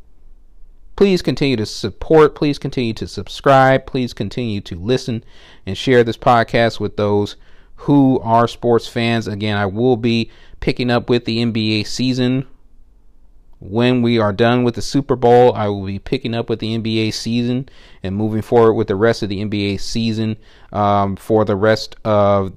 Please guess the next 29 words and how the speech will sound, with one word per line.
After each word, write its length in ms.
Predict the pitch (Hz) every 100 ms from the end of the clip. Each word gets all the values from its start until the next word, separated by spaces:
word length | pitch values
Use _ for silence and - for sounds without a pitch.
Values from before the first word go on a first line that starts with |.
| 87
that 300 | 92 113 113
season 420 | - 104 92 95 90
up 300 | 110 104 -
until 420 | 95 - 101 98
the 200 | 95 87
N 120 | 101
B 220 | 95 92
A 20 | 90
Finals. 640 | - 113 120 123 - - - - - - _ - - _ - 95
Uh, 340 | 98 95 95
and 180 | 90 104
then 280 | 104 107 101
we 120 | 104
will 360 | 104 101 98 92 -
keep 240 | - 190 -
abreast 400 | 110 120 113 -
of 480 | 113 104 98 98 95 -
N 120 | 120
F 140 | 104 -
L 140 | 92
news, 400 | 98 104 110 123
but 320 | - 98 92
we 220 | 92 98 95
mainly 480 | 101 104 104 101
be 240 | 95 95 92
N 180 | 107 107
B 220 | 98 95
A 40 | 87
heavy 440 | 110 107 113 -